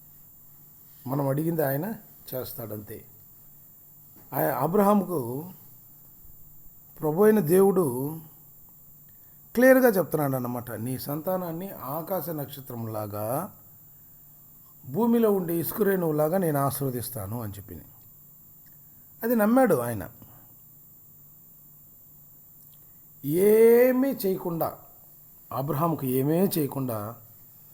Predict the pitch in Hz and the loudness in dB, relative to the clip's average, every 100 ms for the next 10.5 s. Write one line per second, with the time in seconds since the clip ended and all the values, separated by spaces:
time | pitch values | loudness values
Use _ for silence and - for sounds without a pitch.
0 | - - - - 147 139 170 185 175 151 | -20 -20 -16 -4 -2 2 0 2 2 2
1 | 170 160 127 131 139 127 143 101 110 113 | 0 -4 -4 -4 -4 -4 -6 -6 -10 -14
2 | - - - - - - - - - - | -20 -20 -20 -20 -20 -20 -20 -20 -20 -20
3 | - - - - - - - - - - | -20 -20 -20 -20 -20 -20 -20 -20 -20 -20
4 | - - - 151 156 151 220 214 269 247 | -20 -20 -10 -4 -4 0 2 2 2 0
5 | 202 180 185 190 175 185 151 156 147 151 | 0 0 0 0 -2 -2 0 0 0 0
6 | 135 127 131 127 117 113 92 85 - - | -2 -4 -8 -8 -10 -12 -12 -16 -18 -20
7 | - - - - - - - - - - | -20 -20 -20 -20 -20 -20 -20 -20 -20 -20
8 | - - - - - - - - - - | -20 -20 -20 -20 -20 -20 -20 -20 -20 -20
9 | - 135 135 156 165 196 170 160 147 139 | -10 -4 -2 0 2 2 2 0 0 -2
10 | 123 135 135 127 | -4 -6 -4 -4